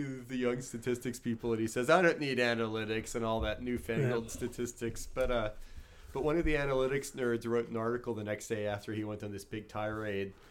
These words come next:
Speaker 1: and said that analytics make Charles Barkley look even better than he did as a player. And so the analytics
Speaker 2: Yeah.
Speaker 1: that weren't around at the time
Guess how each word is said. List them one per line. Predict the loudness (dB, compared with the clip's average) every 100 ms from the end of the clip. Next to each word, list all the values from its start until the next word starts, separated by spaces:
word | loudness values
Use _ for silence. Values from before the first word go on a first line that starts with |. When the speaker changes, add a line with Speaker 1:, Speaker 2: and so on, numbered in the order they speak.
| -20 -20 -12
Speaker 1:
and | -8 -4
said | 0 0 0
that | 0 0 0 -8 -20 -20 -20 -20 -20 -20 -20 -18 -6
analytics | 0 2 4 6 4 0 -8 -8
make | -6 -6 -6
Charles | 0 2 2
Barkley | 2 2 2 0
look | 0 0 0
even | -2 -2
better | -2 2 2
than | 2 -2
he | -4
did | -4 -6
as | -6
a | -8
player. | -8 -4
And | -4 -2
so | 0
the | 0 0
analytics | 2 2 4 6 6 8 6
Speaker 2:
Yeah. | 6
Speaker 1:
that | 4
weren't | 6 6 6
around | 4 4 4 2
at | 0
the | -4
time | -4 0 2 2 0 -4